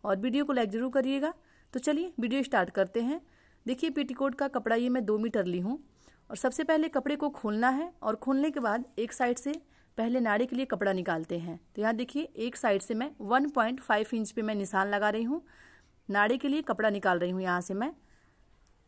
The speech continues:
तो यहाँ से थोड़ा सा कैंची से कट कर लेंगे और कैंची से कट करने के बाद हाथ से ही लंबाई वाला पूरा कपड़ा हम निकाल लेंगे।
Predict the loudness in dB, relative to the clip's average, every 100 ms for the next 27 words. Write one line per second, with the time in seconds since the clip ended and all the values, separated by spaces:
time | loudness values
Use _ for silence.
0 | -20 -4 2 2 2 0 0 2 2 2
1 | 0 0 -2 -2 -2 0 0 0 0 0
2 | 0 -2 -4 _ _ _ _ _ _ -2
3 | 0 0 -2 -2 0 0 0 0 0 -2
4 | -2 -2 -4 -6 -2 4 4 4 0 0
5 | -4 -10 _ _ _ _ -2 0 4 4
6 | 4 2 0 0 0 0 0 2 2 2
7 | 2 2 0 -4 -6